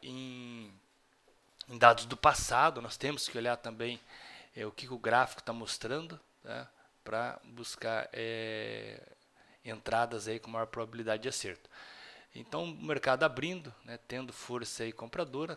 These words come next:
claro que nós podemos tá buscando compra aí, tá, pelo menos até esse nível de resistência desse último topo, ok? Mas o preço trabalhando, não tendo força trabalhando abaixo, aí a expectativa maior dessa correção vir testar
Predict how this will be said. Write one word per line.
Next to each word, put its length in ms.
claro 300
que 80
nós 140
podemos 560
tá 340
buscando 520
compra 440
aí, 160
tá, 220
pelo 200
menos 260
até 340
esse 300
nível 400
de 240
resistência 680
desse 280
último 260
topo, 480
ok? 200
Mas 360
o 40
preço 440
trabalhando, 800
não 240
tendo 300
força 320
trabalhando 440
abaixo, 460
aí 80
a 40
expectativa 580
maior 260
dessa 260
correção 460
vir 220
testar 520